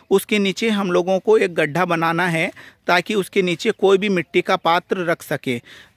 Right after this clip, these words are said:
विशेष ध्यान देने योग्य बात यही है कि हम लोग इसके नीचे जो गड्ढा तैयार कर रहे हैं उसमें कोई भी मिट्टी का पात्र ही रखें।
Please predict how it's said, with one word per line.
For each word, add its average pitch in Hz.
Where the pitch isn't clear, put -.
विशेष 220
ध्यान 196
देने 180
योग्य 170
बात 165
यही 165
है 175
कि 196
हम 175
लोग 208
इसके 202
नीचे 175
जो 180
गड्ढा 160
तैयार 170
कर 170
रहे 165
हैं 196
उसमें 196
कोई 202
भी 208
मिट्टी 196
का 196
पात्र 165
ही 170
रखें। 139